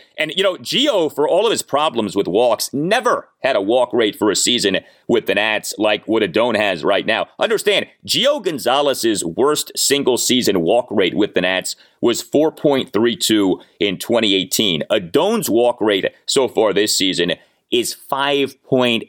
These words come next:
six four. That is a sky-high walks per nine innings. Now, Yoan Adone, of course, is young. This is his age twenty-three season. He is learning. He is hopefully growing.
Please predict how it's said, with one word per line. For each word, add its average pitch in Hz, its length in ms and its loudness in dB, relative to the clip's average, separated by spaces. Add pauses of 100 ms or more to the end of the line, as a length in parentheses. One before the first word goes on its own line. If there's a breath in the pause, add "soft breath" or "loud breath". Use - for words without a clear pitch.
six - 440 -4
four. 87 420 0
That 127 320 -2
is 151 300 -2
a 101 140 0
sky-high 139 1040 -2 (280)
walks 107 480 -2 (280)
per 120 140 0
nine 92 380 -2
innings. 78 480 -6
Now, 120 280 -2
Yoan 143 320 0
Adone, 127 460 2
of 87 240 -2
course, 101 400 0
is 78 160 -2
young. 190 440 -2 (100)
This 87 180 -2
is 104 120 0
his 170 140 -2
age 98 360 -2 (240 soft breath)
twenty-three 85 520 -2
season. 220 520 0 (260 soft breath)
He 107 160 0
is - 160 -2
learning. 185 560 0
He - 160 -2
is - 140 -2
hopefully 85 400 -2
growing. 180 480 -2